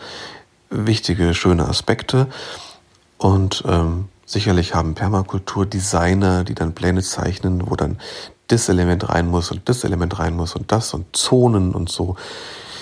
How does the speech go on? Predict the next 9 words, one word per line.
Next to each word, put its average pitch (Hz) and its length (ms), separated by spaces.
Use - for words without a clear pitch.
Das - 180
hat 180 100
alles 143 280
sicherlich 120 380
irgendwie 92 380
seine 82 200
Berechtigung. 90 640
Für - 200
mich 117 400